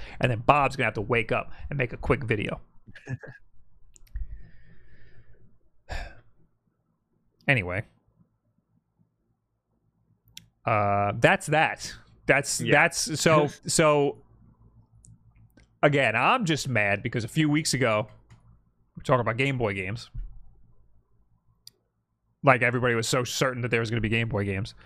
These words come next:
Speaker 2: Yeah.
Speaker 1: And now all of a sudden we're, we're taking a hard turn, and those very same people are saying N sixty-four <laughs> games.
Speaker 2: I think it's just, like, you know, by this point, how old is the Switch now? Like, five years old?
Speaker 1: Four. We're in the
Speaker 2: Four.
Speaker 1: fifth year.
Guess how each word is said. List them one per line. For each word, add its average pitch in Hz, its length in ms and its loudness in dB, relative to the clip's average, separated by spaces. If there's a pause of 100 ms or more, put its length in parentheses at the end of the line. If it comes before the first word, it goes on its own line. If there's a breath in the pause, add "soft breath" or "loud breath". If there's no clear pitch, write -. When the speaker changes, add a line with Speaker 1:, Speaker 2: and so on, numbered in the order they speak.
(160 loud breath)
Speaker 2:
Yeah. 113 220 -2
Speaker 1:
And 131 120 4
now 127 220 4
all 127 80 6
of 117 80 0
a 117 60 -2
sudden 117 320 0
we're, 113 240 0
we're 113 180 0
taking 131 200 0
a 107 60 0
hard 160 480 2
turn, 131 300 2
and 123 160 0
those 123 180 0
very 190 380 4
same 190 440 2
people 180 380 2
are 127 100 2
saying 123 280 0
N 117 80 -2
sixty-four - 480 -4
<laughs> - 0 -
games. - 540 2 (640)
Speaker 2:
I 233 100 6
think 269 240 -2
it's 269 140 -4
just, 202 260 0
like, 208 200 4 (680)
you 170 140 2
know, 143 300 6 (340)
by 160 280 4
this 170 200 2
point, 156 440 0
how 180 160 4
old 208 160 2
is 190 100 -8
the 185 80 -8
Switch - 300 -6
now? 185 200 -2
Like, 147 160 -4
five 160 280 2
years 160 160 -6
old? 160 320 -2
Speaker 1:
Four. 120 2000 -2
We're 147 140 4 (100)
in 165 220 2
the 131 60 2
Speaker 2:
Four. 113 180 -2
Speaker 1:
fifth 117 100 -8
year. - 260 -4